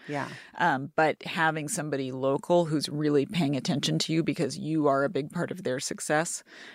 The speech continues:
Speaker 2: as opposed to, you know, they're managing a billion dollars and they've got a million dollars in you, you know, they're gonna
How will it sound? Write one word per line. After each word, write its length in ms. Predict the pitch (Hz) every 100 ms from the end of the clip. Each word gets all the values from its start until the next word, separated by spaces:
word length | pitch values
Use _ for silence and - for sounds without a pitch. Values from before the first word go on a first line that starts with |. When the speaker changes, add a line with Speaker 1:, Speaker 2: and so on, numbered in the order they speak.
| -
Speaker 2:
as 180 | - -
opposed 380 | 135 170 143 -
to, 280 | 147 147 - -
you 60 |
know, 220 | 127 120 110
they're 120 | 151 139
managing 460 | 131 143 143 147
a 20 |
billion 300 | 127 147 147
dollars 400 | 131 131 135 143
and 100 | -
they've 80 | 143
got 160 | - 147
a 20 |
million 260 | 143 147 143
dollars 320 | 143 139 139
in 120 | 139
you, 320 | 143 139 160 -
you 80 | 151
know, 140 | 135
they're 200 | 131 139
gonna 300 | 165 160